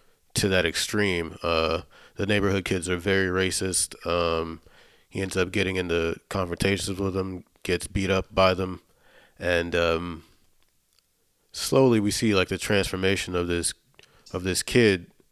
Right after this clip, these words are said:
from a scared, picked on kid just wanting to fit, fit in to a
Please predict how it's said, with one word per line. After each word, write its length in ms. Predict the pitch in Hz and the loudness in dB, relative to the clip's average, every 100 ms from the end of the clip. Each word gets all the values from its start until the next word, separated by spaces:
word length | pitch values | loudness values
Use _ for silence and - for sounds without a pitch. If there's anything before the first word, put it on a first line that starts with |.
| _ _ _ | _ _ _
from 340 | - 101 95 90 | -6 -2 -2 0
a 400 | 85 82 87 - - _ _ _ _ _ _ _ _ _ _ _ _ - | 0 -2 -6 -10 -20 _ _ _ _ _ _ _ _ _ _ _ _ -12
scared, 800 | - - 123 113 107 98 90 - _ _ _ _ | -6 0 4 6 6 4 -4 -16 _ _ _ _
picked 260 | - 113 101 | -2 -2 0
on 180 | 92 87 | -2 -2
kid 400 | - 101 90 - _ _ _ _ _ _ _ - | 0 0 0 -4 _ _ _ _ _ _ _ -8
just 180 | 107 107 | -4 0
wanting 260 | 104 95 | 0 0
to 80 | 87 | -4
fit, 460 | - 98 101 - - | -2 0 0 -2 -4
fit 240 | - 101 | 0 2
in 360 | 107 95 90 - _ _ _ _ _ - | 4 2 -2 -10 _ _ _ _ _ -10
to 300 | - 104 92 | -4 0 0
a 60 | 87 | 0